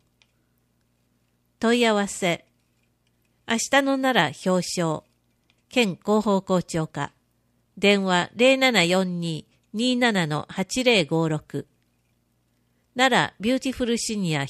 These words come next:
表彰。県長寿福祉人材確保対策課。電話零七四二二七の八零四一。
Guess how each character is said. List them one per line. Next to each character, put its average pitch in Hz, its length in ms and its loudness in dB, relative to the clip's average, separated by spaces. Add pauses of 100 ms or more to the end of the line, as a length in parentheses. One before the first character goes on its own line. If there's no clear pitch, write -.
表 175 60 -2
彰。 147 520 -2 (920)
県 233 400 0
長 262 240 4
寿 160 240 -4
福 - 300 -6
祉 202 260 -6
人 220 260 -2
材 214 240 0
確 208 300 -4
保 160 140 -4
対 175 240 -4
策 - 340 -10
課。 147 200 -8 (760)
電 202 240 2
話 180 300 0
零 254 200 4
七 254 260 2
四 175 340 0
二 165 240 -6 (360)
二 247 220 -2
七 226 300 0
の 147 200 -4
八 - 360 -6
零 220 220 4
四 156 260 -2
一。 - 420 -10